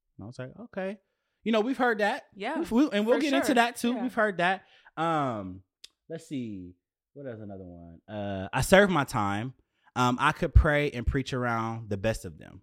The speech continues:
Speaker 1: Okay. So somebody said basically they, they feel like they've served their time in church and they can, they can do it outside of church. That's why
Speaker 2: Got
Speaker 1: they don't
Speaker 2: it,
Speaker 1: consistently
Speaker 2: got it.
Speaker 1: go. Um, somebody else said, "I don't believe in God," which there's a lot of people that don't. Um, Ooh, here's a good one. So,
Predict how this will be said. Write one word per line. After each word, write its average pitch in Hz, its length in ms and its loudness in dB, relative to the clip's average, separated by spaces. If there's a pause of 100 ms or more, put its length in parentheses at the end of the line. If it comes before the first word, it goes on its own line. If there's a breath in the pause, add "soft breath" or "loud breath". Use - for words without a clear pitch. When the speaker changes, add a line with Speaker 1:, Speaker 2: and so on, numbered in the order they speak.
(160)
Speaker 1:
Okay. 175 360 -6 (120)
So - 140 -6
somebody 127 300 -4
said 123 180 -8
basically 127 320 -4
they, 120 240 -4 (220)
they 120 80 -6
feel 135 120 -6
like 117 100 -6
they've 117 140 -10
served 110 240 -10
their 104 80 -10
time 101 300 -10
in 92 60 -12
church 123 320 -10
and 107 100 -10
they 104 80 -8
can, 98 300 -12 (340)
they 120 100 -8
can 123 140 -8
do 113 160 -6
it 107 60 -8
outside 98 360 -12
of 78 80 -20
church. - 300 -18
That's 101 160 -12
why - 100 -8
Speaker 2:
Got 214 60 -2
Speaker 1:
they 196 120 0
don't 170 40 -8
Speaker 2:
it, 170 40 -10
Speaker 1:
consistently 175 460 -8
Speaker 2:
got - 180 -8
it. 120 60 -10 (440 soft breath)
Speaker 1:
go. 120 40 -6
Um, 117 400 0
somebody 143 300 4
else 147 180 -2
said, 139 200 0
"I 127 40 4
don't 123 160 0
believe 113 280 0
in 113 80 -2
God," 113 320 2
which 120 340 -2
there's 113 240 -6
a 123 40 -4
lot 113 180 -2
of 113 60 -10
people 120 200 -6
that 117 160 -2
don't. 107 260 -6 (540)
Um, 107 720 0 (300)
Ooh, 170 360 8 (260)
here's 135 240 -2
a - 20 -8
good 104 140 0
one. 82 220 -8 (180)
So, 120 340 4